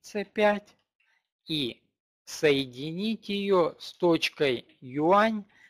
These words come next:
канала лёгких. Напоминаю вам, что это будет точка П девять. И таким образом мы можем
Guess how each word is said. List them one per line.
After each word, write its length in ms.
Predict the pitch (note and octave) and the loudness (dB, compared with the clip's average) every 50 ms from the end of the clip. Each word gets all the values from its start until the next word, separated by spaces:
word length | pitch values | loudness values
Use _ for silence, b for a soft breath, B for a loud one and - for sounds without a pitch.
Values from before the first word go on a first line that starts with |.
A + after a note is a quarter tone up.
| b b b _ | b b b _
канала 760 | - D3 D3 D#3+ F3+ F#3+ G3 G3+ G3 F#3+ E3+ C#3 A#2+ A#2+ - | 0 0 0 2 2 2 4 4 4 6 4 4 4 2 -4
лёгких. 800 | C3 A#2+ B2 C3 B2 A#2 G#2+ - - _ - - - - - _ _ | -10 -4 0 0 0 0 -2 -4 -14 _ -18 -18 -18 -18 -20 _ _
Напоминаю 840 | - C3 B2+ - - C#3+ D3 E3+ G3+ A#3 C4 C4 B3+ B3 A#3 A3+ A3 G#3 | -12 -12 -10 -6 -6 -6 -6 -6 -8 -8 -6 -6 -4 0 2 2 2 4
вам, 360 | G#3 G#3+ G#3 G3+ G3 F#3 - _ _ _ _ _ _ _ _ _ _ _ _ _ _ | 6 6 6 4 2 0 -10 _ _ _ _ _ _ _ _ _ _ _ _ _ _
что 560 | - - - - - - D3+ C#3+ C3+ C3+ - - | -12 -12 -12 -8 0 2 2 4 4 2 -2 -4
это 460 | - F3 F#3 F#3 - - F#3+ E3+ C#3+ | -2 -2 -2 -2 2 2 4 4 4
будет 560 | C3 C3+ D#3 F3+ F3+ D3+ D3 C#3 A#2 _ _ | 2 -2 -4 -4 -2 0 -2 -2 -2 _ _
точка 600 | - D#3+ E3+ E3+ - - - - C3 A#2 G#2 - _ _ - | -4 -4 -4 -2 -2 -6 -6 -2 -2 -2 -2 -2 _ _ 0
П 260 | D3 D3+ D3+ C#3 C3 | 2 2 2 2 -2
девять. 800 | A#2 A2+ G2+ G#2+ A2+ A2 G#2+ G2+ G2 G2+ - - _ _ _ _ _ _ _ _ - | -4 -10 -8 -6 -4 -4 -4 -4 -6 -8 -12 -14 _ _ _ _ _ _ _ _ -18
И 80 | C#3 | -14
таким 500 | B2+ - D3+ C#3+ - - C#3+ C#3 B2+ B2+ | -4 -2 -2 -2 -2 -2 -2 -2 -2 -2
образом 640 | F3 F3+ G#3 G#3 A#3 A#3 B3+ B3 G3 F3+ F#3+ F#3 D#3+ | -2 -2 -2 -2 -2 0 0 0 0 0 -2 -2 -2
мы 280 | D#3 D#3 E3 E3 D#3+ C3+ | -2 -4 -2 -2 -2 -2
можем 580 | B2+ C3+ D3 C#3+ C3 A2+ G#2+ A#2 A2 G#2 - | -4 -2 -2 0 0 0 -2 -6 -6 -6 -10